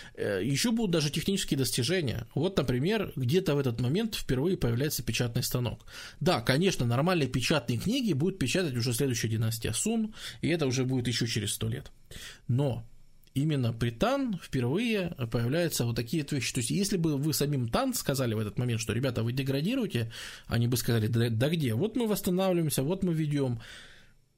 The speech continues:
Но мы имеем картину, опять же, вектора. Мы видим, к чему они двигались. Мы знаем, что они не вернут над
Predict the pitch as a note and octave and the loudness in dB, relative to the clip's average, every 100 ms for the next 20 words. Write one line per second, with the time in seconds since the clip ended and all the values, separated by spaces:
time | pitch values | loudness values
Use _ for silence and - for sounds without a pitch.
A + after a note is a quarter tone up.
0 | _ _ _ _ _ _ _ _ _ _ | _ _ _ _ _ _ _ _ _ _
1 | _ - D#3 E3+ A2 - - - - - | _ 2 4 4 0 -8 -20 -20 -20 -20
2 | _ _ _ _ _ E3+ B3+ A3+ G3+ - | _ _ _ _ _ 2 4 4 2 2
3 | D#3+ - A3+ F#3+ C#3+ - - - _ _ | 2 2 2 2 0 -6 -18 -20 _ _
4 | _ - - C#3 A2 A#2+ C3 B2+ - A2+ | _ -6 0 2 2 2 2 2 2 -4
5 | A#2+ - - C#3+ E3+ G3 F#3 - D3+ C#3+ | -4 -8 0 4 4 4 2 2 0 2
6 | C#3+ C3 A#2+ A2+ - - - C3+ D#3 F3+ | 2 2 2 0 -2 -6 -2 2 2 2
7 | A3+ F3 - D#3 D3+ E3 A#3 G#3 F#3 F3+ | 2 2 2 2 2 2 2 2 2 2
8 | D#3 C#3 | 0 -2